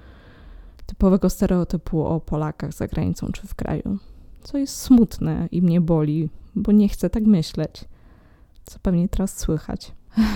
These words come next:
Będąc na emigracji, jest mi też cholernie przykro, że nie mogę wspomóc ludzi, którzy w, w dzisiejszych czasach walczą po prostu o prawo do bycia sobą i życia zgodnie ze swoim sumieniem.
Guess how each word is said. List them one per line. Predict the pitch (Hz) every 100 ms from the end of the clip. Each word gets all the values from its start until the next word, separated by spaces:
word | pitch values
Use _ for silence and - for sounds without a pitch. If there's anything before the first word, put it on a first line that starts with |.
| 190 214
Będąc | 233 269 262 -
na | 240
emigracji, | 233 214 240 233 -
jest | 220 -
mi | 214
też | 208 208
cholernie | - 214 214 196 202 196
przykro, | - 190 196
że | 185 190
nie | 185
mogę | 180 175
wspomóc | 165 - 180 175 175 170
ludzi, | 170 -
którzy | - 165 165 - 170 170
w, |
w | - - -
dzisiejszych | 165 - 220 - 202
czasach | - 202 196 185
walczą | 190 190 196
po | 190
prostu | 180 180 - 175
o |
prawo | - 170 165
do | 156
bycia | 151 156 -
sobą | 151 - 156 147 151
i | - 165
życia | 175 - 165
zgodnie | 156 180 196 190 170
ze | 175
swoim | - 170 165 156
sumieniem. | - 156 - - -